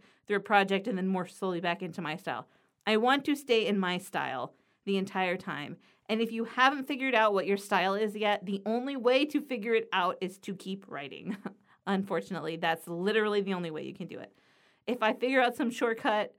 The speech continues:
like I've tried to figure out shortcuts for every other writing thing, if I figure out a shortcut for that, I'll let you know, but so far I have not. Um, so you have to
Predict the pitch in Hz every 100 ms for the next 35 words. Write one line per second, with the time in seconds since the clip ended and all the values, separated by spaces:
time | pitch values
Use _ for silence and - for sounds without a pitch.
0 | _ _ - 196 185 190 277 208 247 226
1 | 220 208 220 262 202 - 165 202 185 196
2 | 190 180 180 190 185 - 226 240 269 285
3 | 311 294 285 294 269 269 247 254 247 240
4 | 220 214 214 226 208 196 190 - 233 226
5 | 208 175 208 196 196 135 - - - _
6 | _ _ _ 196 160 147 196 - _ _
7 | _ _ _ _ _ - - 214 202 190
8 | - _ _ - 196 226 247 247 - -
9 | 202 240 240 262 - 254 233 214 214